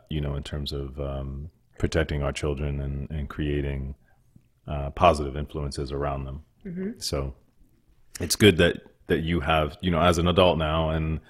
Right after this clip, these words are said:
Speaker 1: and a professional, not as an adult now, but as an adult, <laughs> as an adult,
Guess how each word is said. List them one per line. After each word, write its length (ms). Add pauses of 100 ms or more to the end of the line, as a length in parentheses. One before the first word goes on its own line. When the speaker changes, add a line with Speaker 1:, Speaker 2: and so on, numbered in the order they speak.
(260)
Speaker 1:
and 120
a 40
professional, 680
not 280
as 180
an 120
adult 300
now, 380
but 140
as 220
an 100
adult, 500
<laughs> 1800
as 280
an 120
adult, 640